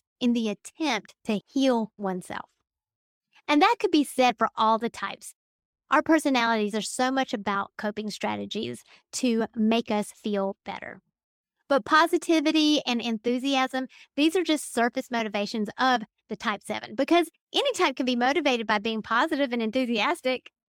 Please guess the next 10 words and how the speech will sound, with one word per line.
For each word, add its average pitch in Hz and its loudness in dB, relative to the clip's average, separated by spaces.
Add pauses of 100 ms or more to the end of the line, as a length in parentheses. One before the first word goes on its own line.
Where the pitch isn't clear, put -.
(500)
But 294 6
it's 277 0
really 339 0
the 370 2
type 285 0
seven's 254 -2
core 311 0
motivations 226 -2
that 220 0
make 226 -2